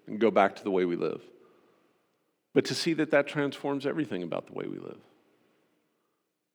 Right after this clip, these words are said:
Transforms everything about the way we live, transforms everything about the way we love each other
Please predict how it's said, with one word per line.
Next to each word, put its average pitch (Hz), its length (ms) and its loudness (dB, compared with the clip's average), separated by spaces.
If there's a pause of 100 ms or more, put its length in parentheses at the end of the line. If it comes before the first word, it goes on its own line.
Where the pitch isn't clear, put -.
(140)
Transforms 143 520 2
everything 131 320 2
about 120 200 4
the 113 60 -6
way 104 140 2
we 113 160 2
live, 151 240 -2
transforms 107 540 -4
everything 104 300 -4
about 95 200 -2
the 92 60 -12
way 98 120 0
we 95 120 0
love 92 180 0
each - 160 -8
other 139 260 -6